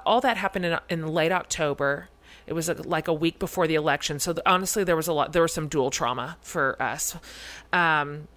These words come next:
'cause I was also sort of, of anti-Trump vocalist. And so all that conflated at once. And, and it wasn't until Easter, so I guess April, that I told the truth for the first time,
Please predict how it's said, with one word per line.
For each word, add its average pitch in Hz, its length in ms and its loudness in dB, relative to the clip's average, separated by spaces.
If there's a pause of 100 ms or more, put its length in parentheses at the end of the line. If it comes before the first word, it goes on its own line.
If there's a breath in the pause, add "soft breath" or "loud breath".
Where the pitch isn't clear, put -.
(120)
'cause 180 140 -4
I 175 60 6
was 165 160 0
also 156 320 0
sort 156 240 -2
of, 147 100 -2
of 147 260 -2
anti-Trump - 1600 -4
vocalist. 143 600 0
And - 80 -2
so 160 140 2
all 170 280 4
that - 360 2
conflated 143 480 0
at - 140 -4
once. 131 320 -4 (540 loud breath)
And, 165 600 4 (360)
and 190 140 6
it 185 100 4
wasn't 202 340 6
until 208 400 2 (160)
Easter, 156 680 2 (260)
so 165 280 4
I 156 80 6
guess 151 380 2
April, 98 480 0 (520 loud breath)
that 175 200 6
I 160 100 6
told 156 300 0
the 151 60 -8
truth 143 300 -2
for 156 160 0
the - 80 -4
first - 240 -2
time, 143 380 0